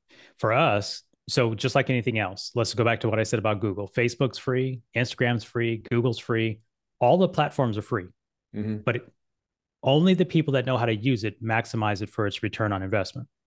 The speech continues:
Speaker 2: Yeah.
Speaker 1: G P T chat is amazing. Our office is, uh, like, we, we are looking at it. Uh, it's gonna help us tremendously, right?
Speaker 2: Okay.
Speaker 1: So it's gonna help my agency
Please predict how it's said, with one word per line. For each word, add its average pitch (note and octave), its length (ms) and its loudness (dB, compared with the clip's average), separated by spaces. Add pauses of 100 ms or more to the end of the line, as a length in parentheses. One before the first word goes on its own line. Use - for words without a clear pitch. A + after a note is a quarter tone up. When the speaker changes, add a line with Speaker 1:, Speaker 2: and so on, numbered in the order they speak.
(280)
Speaker 2:
Yeah. D2+ 180 -12 (580)
Speaker 1:
G - 180 0
P D#3 120 2
T C#3 160 0
chat B2 260 2
is G2+ 100 -2
amazing. G2 460 -6 (280)
Our A2 140 2
office A2+ 480 0
is, G#2+ 340 -2
uh, G2+ 340 0 (340)
like, A2 260 0 (520)
we, A#2 140 -4 (1000)
we D3 300 4
are D#3+ 120 6
looking C3+ 380 2
at B2 160 2
it. A#2 160 -4 (420)
Uh, A#2 180 -2
it's C#3+ 120 0
gonna C#3 160 4
help B2+ 220 0
us A2+ 160 0
tremendously, G2 580 -8 (540)
right? A2+ 240 0 (100)
Speaker 2:
Okay. G#2+ 260 -2
Speaker 1:
So C#3 100 2
it's B2 100 0
gonna D3+ 140 4
help C#3 180 0
my C3 140 2
agency A2 580 -2